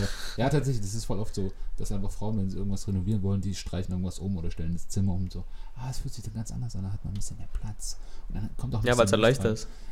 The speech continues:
Speaker 1: Ja, es ist leichter und wahrscheinlich auch einfach so, bei der Frau ist mehr so die Ästhetik und da ist immer noch beim Mann so das Praktische so. "Ah ja, da, da ist die
Speaker 2: Ja.
Speaker 1: Wasserleitung und bla, bla, bla."
Speaker 2: Also ich zähle mich zu keinem, keinen der beiden Kategorien, weil ich,
Speaker 1: Du bist
Speaker 2: äh,
Speaker 1: asexuell.
Speaker 2: beides nicht mag.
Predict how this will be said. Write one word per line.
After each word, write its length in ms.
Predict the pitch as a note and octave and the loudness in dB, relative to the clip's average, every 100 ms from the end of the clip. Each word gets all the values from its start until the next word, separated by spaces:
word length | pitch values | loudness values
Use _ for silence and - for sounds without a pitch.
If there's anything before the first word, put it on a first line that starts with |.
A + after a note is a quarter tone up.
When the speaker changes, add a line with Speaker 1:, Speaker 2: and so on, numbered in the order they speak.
| - | 0
Speaker 1:
Ja, 220 | C3+ F3+ | 4 4
es 200 | G#2+ A2+ | 2 0
ist 100 | C3 | 0
leichter 320 | B2 C#3 - | 2 2 2
und 140 | A2+ A2 | 2 2
wahrscheinlich 320 | A2 C3 B2 | 0 0 0
auch 80 | A#2 | 0
einfach 200 | A#2+ A#2+ | -2 -2
so, 460 | - A2+ A2 G#2 - - | 0 2 2 0 -4 -2
bei 80 | G#2+ | 0
der 80 | A2 | 2
Frau 200 | - A2 | 2 0
ist 120 | - | 2
mehr 120 | A2 | 2
so 100 | G2+ | 2
die 200 | F#2+ F2+ | 0 0
Ästhetik 480 | G#2+ - C#3 D3 B2 | 0 2 2 2 4
und 140 | G#2+ G#2 | 2 2
da 100 | A2 | 0
ist 140 | - | 0
immer 180 | A2 A2+ | 0 2
noch 120 | A2 | 2
beim 200 | - F#2+ | 2 2
Mann 160 | G#2 A2 | 2 0
so 100 | G2 - | -2 -4
das 140 | - - | -4 -4
Praktische 540 | - - - F2 F#2+ | -2 -2 -2 -2 -4
so. 200 | F2 F#2 - - - - - - | -6 -6 -6 -8 -10 -10 -10 -8
"Ah 60 | |
ja, 180 | F2+ G#2+ | -6 -2
da, 220 | G#2+ G#2+ | 0 0
da 100 | G2 F#2+ | 0 0
ist 140 | - | 2
die 80 | G#2+ | 8
Speaker 2:
Ja. 300 | A2+ C3+ G3+ | 12 12 12
Speaker 1:
Wasserleitung 260 | D3+ G#2 G2+ | 10 4 4
und 140 | F#2 | 2
bla, 260 | F#2+ G2 G2 | 2 0 0
bla, 100 | A#2 | 2
bla." 420 | A#2 G#2+ A#2 G2 - - - - - - - - - - - - - | 2 2 0 -2 -2 -2 -2 -4 -6 -6 -4 -2 -2 -2 -4 -6 6
Speaker 2:
Also 180 | A#2+ B2+ | 8 8
ich 120 | C#3 | 4
zähle 140 | D3 C3+ | 4 4
mich 140 | B2+ | 2
zu 220 | - A#2+ - | -2 -4 -4
keinem, 840 | - A#2+ C#3 E3 F3 E3 E3+ E3 C#3 | 0 4 6 6 6 6 6 4 0
keinen 680 | - D3 D#3+ F3 F3 E3+ E3+ | 2 4 4 4 2 0 0
der 160 | D#3+ D#3 | -2 0
beiden 300 | D3 D3+ D3+ | 2 2 2
Kategorien, 580 | C#3+ C3+ C3 B2+ C#3 B2 | 0 0 0 2 4 4
weil 160 | B2 | 0
ich, 140 | A#2+ A2 | 0 0
Speaker 1:
Du 60 | |
bist 120 | B2 | 0
Speaker 2:
äh, 80 | A#2+ | 4
Speaker 1:
asexuell. 220 | A#2+ B2 | 6 8
Speaker 2:
beides 260 | B2+ D3 C3+ | 8 6 8
nicht 160 | A2 G#2+ | 8 8
mag. 240 | G#2+ - | 4 -2